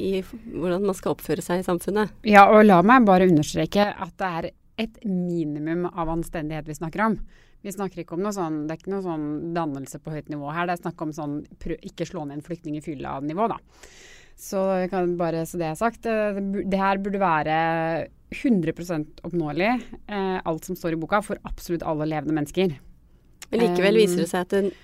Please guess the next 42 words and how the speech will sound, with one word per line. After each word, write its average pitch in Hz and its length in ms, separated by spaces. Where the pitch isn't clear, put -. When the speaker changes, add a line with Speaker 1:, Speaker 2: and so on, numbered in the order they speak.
Speaker 1:
noen 226 240
får 170 160
det 185 80
ikke 196 140
til. 180 180
Noen 208 300
iblant 165 320
oss. 202 260
Speaker 2:
Ja, 240 380
og 254 80
Speaker 1:
Og 254 80
ikke 262 100
Speaker 2:
særlig 302 140
Speaker 1:
hvem 190 140
som - 160
helst 208 260
heller. 254 260
Speaker 2:
veldig 254 300
mange 294 240
folk - 220
med 185 120
makt. - 320
Forskere, 285 720
folk 254 240
på 247 80
universitetene, 226 920
f-, - 160
ledere, 226 1300
mellomledere 180 880
i 180 60
privat 180 320
og 269 80
offentlig 269 240
sektor. 269 380
Eh, 254 560
det 240 260
er - 320
folk, - 280
eh, - 140
som - 180
sliter, 277 340
altså, 330 240